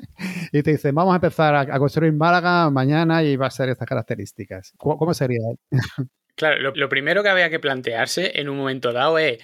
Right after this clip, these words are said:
Speaker 2: ¿es el lugar adecuado para construir una ciudad?
Speaker 1: <laughs> Eso no hay ninguno,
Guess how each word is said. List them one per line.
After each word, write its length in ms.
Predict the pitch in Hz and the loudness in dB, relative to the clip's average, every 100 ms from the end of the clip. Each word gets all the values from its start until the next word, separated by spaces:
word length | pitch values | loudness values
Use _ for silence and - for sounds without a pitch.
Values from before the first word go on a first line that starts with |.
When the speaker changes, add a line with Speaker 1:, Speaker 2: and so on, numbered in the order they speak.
| - - | -18 -6
Speaker 2:
¿es 80 | 185 | 0
el 80 | 165 | 0
lugar 280 | 170 160 151 | 0 0 2
adecuado 460 | 135 123 135 143 | 0 0 0 2
para 240 | 131 127 123 | 2 0 0
construir 420 | 131 139 - 135 | -2 -6 -2 -2
una 140 | 127 | -2
ciudad? 300 | 120 127 127 | -2 -4 -4
Speaker 1:
<laughs> 100 | 156 | -2
Eso 260 | 143 107 185 | -2 0 0
no 80 | 170 | 0
hay 60 | 147 | 0
ninguno, 320 | 131 135 | 0 0